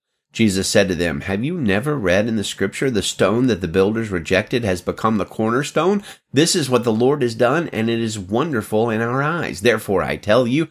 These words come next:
the kingdom of God will be taken away from you and given to a people producing its fruit. Whoever falls on this stone will be broken to pieces, but on whomever it falls, it will shatter him." When the chief priests and the Pharisees heard these parables, they knew he was speaking about them.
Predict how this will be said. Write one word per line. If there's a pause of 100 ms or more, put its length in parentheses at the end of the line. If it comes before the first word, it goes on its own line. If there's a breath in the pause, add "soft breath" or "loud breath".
(260)
the
kingdom
of
God
will
be
taken
away
from
you
and
given
to
a
people
producing
its
fruit. (360)
Whoever
falls
on
this
stone
will
be
broken
to
pieces,
but
on
whomever
it
falls,
it
will
shatter
him." (100)
When
the
chief (100)
priests
and
the
Pharisees
heard
these
parables,
they
knew
he
was
speaking
about
them.